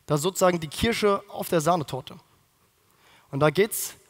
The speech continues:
um eine Einstellung im Retargeting. Wie viele von euch schalten schon Facebook-Werbung? Okay, auch so dreißig Prozent vielleicht. Viele Facebook-Marketer, auch Facebook-Agenturen, ja, Facebook-Experten, machen einen großen Fehler.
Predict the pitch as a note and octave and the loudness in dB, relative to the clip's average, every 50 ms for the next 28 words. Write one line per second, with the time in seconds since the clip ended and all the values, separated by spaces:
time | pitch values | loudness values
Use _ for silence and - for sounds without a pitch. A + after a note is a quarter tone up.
0 | _ _ _ _ _ F3 F3 F#3 F#3 F3+ - E3 F#3+ G#3+ - - F#3 F#3 F#3+ F3+ | _ _ _ _ _ -2 0 2 2 2 2 2 0 0 -2 -2 -4 -4 -4 -4
1 | D#3+ D3+ E3 F#3+ - - D#3 C#3 C3 B2 - C3+ B2+ C#3+ G#3 - - A3 G3+ - | -6 -6 -6 -6 -2 0 0 0 0 -2 -6 -8 -6 -6 -6 -6 -4 -4 -4 -4
2 | F#3+ F#3+ G3 F#3 - - F3+ F#3+ - - F#3 - - D#3+ - - F3 F#3 - - | -4 -4 -4 -4 0 0 0 0 0 -4 -6 -6 -6 -6 -2 -2 -2 -2 -2 -4
3 | D3+ C3 C3+ C3 B2+ C3 C3 A#2+ - _ _ _ _ _ _ _ _ _ _ _ | -8 -6 -4 -4 -4 -6 -8 -12 -14 _ _ _ _ _ _ _ _ _ _ _
4 | _ _ _ _ _ _ _ _ _ _ _ _ _ _ _ _ _ - D3 C#3 | _ _ _ _ _ _ _ _ _ _ _ _ _ _ _ _ _ -12 -4 -2
5 | F3 D#3 - - F3 F#3 E3 - F3 D#3 D#3 E3 - G3 - F3+ - D#3+ C#3+ - | -2 -2 0 -2 -4 -4 -4 -4 -6 -2 2 2 2 2 0 -4 -6 -6 0 0
6 | F#3+ F#3+ - - C#3+ C#3+ F3 A#3 A#3 - - - - - - - _ _ _ _ | 0 0 0 -2 -2 0 0 -2 -2 -6 -14 -20 -20 -20 -20 -20 _ _ _ _
7 | _ _ _ _ _ _ _ _ _ _ _ _ _ _ _ _ - - - A#3+ | _ _ _ _ _ _ _ _ _ _ _ _ _ _ _ _ -10 -4 0 2
8 | C#4 C4+ C4 G3+ - - A3+ B3 - - - A3+ G#3+ - - - - - - - | 4 4 4 2 2 2 2 2 0 -2 -4 -4 -4 -4 -8 -14 -14 -16 -20 -20
9 | - _ D3 D3 E3 F#3 G#3+ - - F#3 - D3+ C3+ C#3+ C#3+ - - F#3+ G3 - | -16 _ 2 4 6 6 6 6 4 0 -2 -2 -4 -4 -4 -2 0 0 0 0
10 | - F#3+ - F3 E3+ F3 E3 D3 - - A3+ A3+ F#3 C#3 B2 A2+ - - _ _ | -4 -6 -4 0 2 2 2 2 0 -2 0 2 2 2 2 -4 -8 -12 _ _
11 | _ _ _ _ _ _ D#3+ F3 G3 G3 - - E3+ D#3+ - - - - D#3 - | _ _ _ _ _ _ 0 0 0 0 -2 -2 -4 -4 -4 -6 -10 -10 -8 -8
12 | - - - F3+ F3 E3+ - - C#3+ B2 A2+ - - _ _ _ _ _ _ _ | -8 -4 2 4 6 6 4 2 -4 -6 -6 -12 -18 _ _ _ _ _ _ _
13 | _ _ _ _ _ _ _ _ _ - - E3 E3 F3 F3 - F#3 F#3+ F3+ - | _ _ _ _ _ _ _ _ _ -6 -2 -2 -2 -2 0 0 0 -2 0 -4
14 | F#3 F3 - E3 - - D#3+ C3+ B2 - | -6 -6 -6 -6 -4 -2 -4 -4 -4 -8